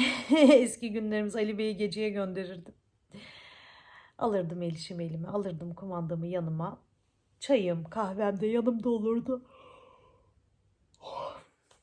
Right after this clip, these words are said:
Gerçekten hani o günlerde farklıydı. Bugünlerde farklı. Şimdi siz benim hayatıma dahil oluyorsunuz. Ben çekiyorum, siz izliyorsunuz.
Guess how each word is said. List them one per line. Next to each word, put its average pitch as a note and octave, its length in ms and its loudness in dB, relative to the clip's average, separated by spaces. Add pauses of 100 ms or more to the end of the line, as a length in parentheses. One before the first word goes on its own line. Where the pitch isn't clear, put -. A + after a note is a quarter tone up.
(840)
Gerçekten G3+ 520 -2
hani G#3 180 -2
o F3+ 140 -4
günlerde G3+ 500 -2
farklıydı. G3 580 -4
Bugünlerde F#3 520 0
farklı. F3 400 -6
Şimdi A3 240 -6
siz A#3 240 -8
benim A#3 180 -2
hayatıma A3+ 480 -2
dahil G#3+ 260 0
oluyorsunuz. D#3+ 640 -6
Ben F#3 240 -4
çekiyorum, F3 640 -6
siz E3 240 -12
izliyorsunuz. E3+ 760 -8